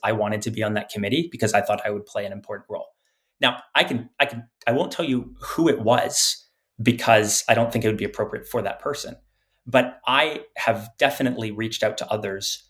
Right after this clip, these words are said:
who nobody, most other people wouldn't think would be appropriate for that committee to have on that committee because I thought it was appropriate to have that person on the committee. This is not during the process. This is, like, afterwards. That person ended up refusing to do it.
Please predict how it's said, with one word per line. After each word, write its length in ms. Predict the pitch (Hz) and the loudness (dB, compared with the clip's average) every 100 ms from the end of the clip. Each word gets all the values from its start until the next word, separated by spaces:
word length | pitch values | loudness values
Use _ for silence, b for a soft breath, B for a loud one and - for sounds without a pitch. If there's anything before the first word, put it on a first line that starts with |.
| _ _ _ | _ _ _
who 560 | - 127 120 113 110 - | 2 6 6 4 0 -4
nobody, 800 | 117 120 175 208 120 110 104 - - | 0 6 6 6 4 2 -2 -6 2
most 260 | 143 196 147 | 4 6 6
other 140 | 127 | 4
people 320 | - - 107 | 2 -2 -2
wouldn't 240 | 113 113 - | -2 -2 -4
think 240 | 110 - | -6 -6
would 120 | 107 | -6
be 180 | 104 101 | -4 -4
appropriate 500 | 98 - 117 113 - | -2 -2 -2 -2 -8
for 80 | - | -4
that 200 | - - | -4 -4
committee 360 | 113 - - - b - | -4 -2 -4 -8 b 2
to 160 | 131 | 2
have 280 | 127 160 156 | 4 2 2
on 100 | 113 | 2
that 200 | 110 - | 0 -2
committee 480 | - 98 98 - _ _ - | -4 -2 -4 -8 _ _ -2
because 320 | 127 123 - | 0 0 4
I 120 | 123 | 2
thought 180 | - 117 | 2 -2
it 60 | |
was 180 | 110 107 | -2 -4
appropriate 560 | 107 - 120 - 107 - _ - | -4 0 0 2 -2 -2 _ -6
to 120 | 117 | -2
have 180 | 113 104 | 0 0
that 140 | - | -2
person 180 | 107 113 | -4 -4
on 60 | |
the 40 | - | -4
committee. 180 | 110 107 | 0 4
This 140 | 135 | 4
is 80 | 131 | 6
not 280 | 127 117 123 | 6 4 4
during 220 | 104 98 | 2 2
the 80 | - | -2
process. 360 | 95 - - | -2 -2 -6
This 160 | - 113 | -6 -6
is, 140 | 117 | -2
like, 180 | 107 - - | -4 -4 -8
afterwards. 640 | 95 - 123 95 - - - b b 123 | -8 -8 -12 -12 -8 -10 -10 b b 0
That 220 | 127 - | 2 2
person 300 | 123 117 110 | 0 2 0
ended 180 | 107 104 | 2 0
up 160 | 95 107 | -2 -6
refusing 560 | - 107 95 92 90 | -10 -10 -10 -10 -12
to 100 | - | -14
do 200 | 101 82 | -10 -8
it. 180 | - - | -8 -10